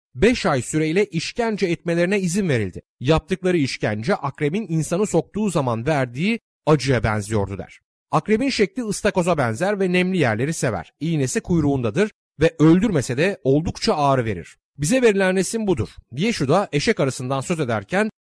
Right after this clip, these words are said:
bundan bahsetmektedir. Yeşu yirmi dördüncü bölüm on ikinci ayet. "Önden gönderdiğim eşek arısı Amorlu iki kralı önümüzden kovdu.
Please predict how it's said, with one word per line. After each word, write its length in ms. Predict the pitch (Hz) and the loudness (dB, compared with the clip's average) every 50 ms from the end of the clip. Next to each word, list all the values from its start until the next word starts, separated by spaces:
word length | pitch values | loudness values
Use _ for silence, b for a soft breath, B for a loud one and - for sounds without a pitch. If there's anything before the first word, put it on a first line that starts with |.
| _ _ - | _ _ -4
bundan 400 | 147 165 180 151 147 160 165 156 | 0 0 0 2 0 -2 0 0
bahsetmektedir. 680 | 139 127 110 - 131 113 - 117 107 - - 110 104 104 | 0 -2 -2 -2 -6 -6 -4 -6 -6 -4 -2 -4 -2 0
Yeşu 340 | 131 175 156 - - 185 | 0 -2 -2 -2 -2 -4
yirmi 260 | 196 160 131 127 127 127 | -2 -2 -2 -2 0 2
dördüncü 400 | 127 123 117 123 117 113 120 113 | 2 2 2 -2 -4 -6 -2 0
bölüm 260 | 120 139 190 214 202 _ _ _ _ _ - - | 2 4 4 2 2 _ _ _ _ _ 0 2
on 140 | 190 208 | 4 4
ikinci 380 | 190 - - 117 107 101 - 107 | 4 2 0 -4 -6 -4 -4 -4
ayet. 320 | 92 82 76 - _ - _ _ _ _ - | -4 -4 -8 -14 _ -20 _ _ _ _ 2
"Önden 400 | 135 160 180 190 214 233 240 247 | 4 4 4 4 2 0 0 2
gönderdiğim 580 | 220 214 202 196 196 185 180 175 165 185 185 170 | 2 2 4 4 2 2 2 2 0 0 0 0
eşek 320 | 156 - - 214 - - | 0 0 -2 -4 -4 -2
arısı 340 | 127 107 104 - - 214 214 | -2 -4 -4 -4 -4 -6 -4
Amorlu 480 | - - 214 208 180 147 135 147 190 165 | -2 -2 0 2 4 4 4 4 2 0
iki 200 | 160 - - 220 | 0 -4 -6 -4
kralı 400 | - 165 131 113 120 180 214 - _ _ _ - | -2 0 0 2 2 2 2 0 _ _ _ 2
önümüzden 520 | 156 180 190 185 170 147 139 190 190 196 190 | 2 2 4 2 -2 -2 -4 -2 -2 -4 -2
kovdu. 440 | - - 180 160 151 143 120 - | 0 2 4 4 4 4 0 -4